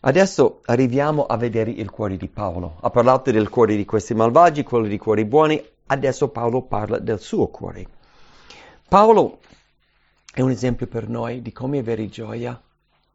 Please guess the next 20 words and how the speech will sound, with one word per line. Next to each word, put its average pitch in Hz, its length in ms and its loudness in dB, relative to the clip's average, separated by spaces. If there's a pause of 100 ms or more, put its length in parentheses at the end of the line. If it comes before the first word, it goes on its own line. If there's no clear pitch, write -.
(880)
in 113 100 -4
qualunque 117 400 -2
situazione. 104 760 -12 (920)
Cioè, 175 300 0 (320)
io 190 320 2
mi 123 120 4
metto 127 340 2
nei 113 180 0
panni 135 340 2
di 101 100 -4
Paolo, 98 600 4 (520)
non 107 160 2
sono 92 320 0 (300)
a - 80 -10
livello 104 260 4
di 92 100 2
Paolo, 101 240 2
ma 104 200 2
posso - 360 -8
immaginare, 107 460 -2